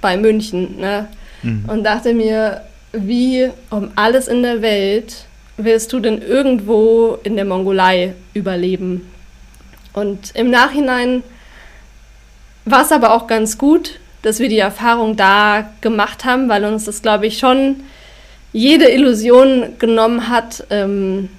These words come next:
Speaker 1: dass, äh, ja, jede Illusion auf so ein romantisches Wanderabenteuer genommen hat.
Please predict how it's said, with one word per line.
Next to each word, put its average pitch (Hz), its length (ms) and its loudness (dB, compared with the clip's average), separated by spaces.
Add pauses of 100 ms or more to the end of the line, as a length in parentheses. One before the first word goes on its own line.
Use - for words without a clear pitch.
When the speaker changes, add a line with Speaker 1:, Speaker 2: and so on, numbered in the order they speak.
(480)
Speaker 1:
dass, 202 400 -4
äh, - 640 -14
ja, 214 200 -2
jede 214 280 0
Illusion 208 440 0
auf 214 120 0
so 220 100 -4
ein 214 80 0
romantisches 208 880 -2
Wanderabenteuer 190 880 -2
genommen 185 480 -4
hat. 220 300 -6